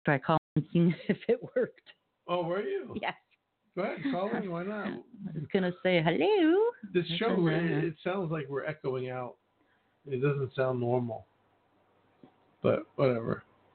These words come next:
Speaker 2: Anyway, so the, uh, October issue of the A S M Lifestyle magazine dropped, uh, yesterday.
Speaker 1: Yes, it did.
Speaker 2: Um, in the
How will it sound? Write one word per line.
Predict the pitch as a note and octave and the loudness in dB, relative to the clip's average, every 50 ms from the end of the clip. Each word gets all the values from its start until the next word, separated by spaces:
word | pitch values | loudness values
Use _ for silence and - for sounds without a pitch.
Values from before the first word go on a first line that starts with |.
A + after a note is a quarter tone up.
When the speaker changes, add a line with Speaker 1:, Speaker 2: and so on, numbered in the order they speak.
| _ - | _ 0
Speaker 2:
Anyway, | D#3 D#3 D3+ C#3 B2+ A#2+ A2 - - - - - - - - - | 2 4 4 4 2 0 -2 -4 -10 -18 -18 -18 -18 -6 -2 2
so | G3+ G3+ F#3 G3 - - - | 2 4 2 2 0 -2 0
the, | D#3+ F3 F3 E3+ E3 E3 D#3+ | 2 4 4 4 4 4 4
uh, | D#3 | 4
October | D3+ - - D3+ D#3+ D#3 - G#3 G#3 G3+ F3 D#3 | 2 2 2 0 -2 -2 -2 -2 -2 0 0 0
issue | E3+ E3 - - E3+ D3+ | -2 -2 -2 -4 -4 -4
of | C#3+ | -4
the | C3 - C#3+ D3+ | -4 -6 -6 -8
A | D3 | -8
S | C#3 - | -8 -10
M | C#3 C3+ | -10 -8
Lifestyle | C3+ C3 B2 - C3 C3 | -8 -8 -8 -8 -10 -8
magazine | C3 B2+ B2+ B2 A#2 A#2+ C3 C3 A#2+ | -8 -8 -8 -8 -8 -8 -8 -8 -8
dropped, | A2+ B2+ B2+ B2+ A#2+ - _ - | -8 -6 -6 -6 -8 -10 _ -6
uh, | B2+ B2 | -4 -2
yesterday. | B2 B2+ C#3+ D3 - - - - A#2 G#2+ A2+ A2+ A#2 A#2+ - _ _ - | 0 0 0 0 0 -2 -4 -4 -2 -2 0 -2 -2 -4 -6 _ _ 2
Speaker 1:
Yes, | D3 D3 C#3 A#2+ - - | 4 4 4 2 2 0
it | C3+ A#2+ - - | -2 0 2 2
did. | E3 F#3+ F3 C#3+ - | 2 4 4 4 2
Speaker 2:
Um, | G#2+ G#2+ G#2 G2+ - - | 0 -4 -8 -8 -10 -10
in | B2+ B2+ | -8 -6
the | B2 A#2+ | -6 -6